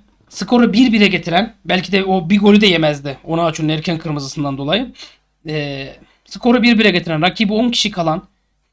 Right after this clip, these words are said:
Kadıköy'de oynayan Fenerbahçe bence Trabzonspor'u boğazlardı. Artı Adana Demirspor deplasmanında da rakibin yemesi gereken kırmızıyı Halil Umut Meler verseydi belki yumruk da yemezdi sahanın ortasında. Hani beşer zulmeder, kader hükmeder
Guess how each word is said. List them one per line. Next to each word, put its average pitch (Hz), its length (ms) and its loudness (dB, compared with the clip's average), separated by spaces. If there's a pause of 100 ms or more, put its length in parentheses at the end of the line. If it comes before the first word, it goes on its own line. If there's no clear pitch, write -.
(160)
Kadıköy'de 196 480 0
oynayan 156 240 -4
Fenerbahçe 233 640 -2 (400)
bence 233 260 0
Trabzonspor'u 190 680 2
boğazlardı. 160 640 0 (540)
Artı 285 340 6
Adana 262 280 4
Demirspor 254 480 2
deplasmanında 226 680 4
da 160 200 0 (260)
rakibin 226 440 4
yemesi 233 280 4
gereken 220 320 4
kırmızıyı 214 440 2
Halil 196 220 4
Umut 240 240 4
Meler 226 320 4
verseydi 220 420 2
belki 208 220 2
yumruk 233 340 4
da 226 40 -2
yemezdi 170 320 -2
sahanın 156 340 0
ortasında. 156 640 -6 (800)
Hani 208 200 0
beşer 202 280 6
zulmeder, 214 560 4
kader 202 260 4
hükmeder 196 680 0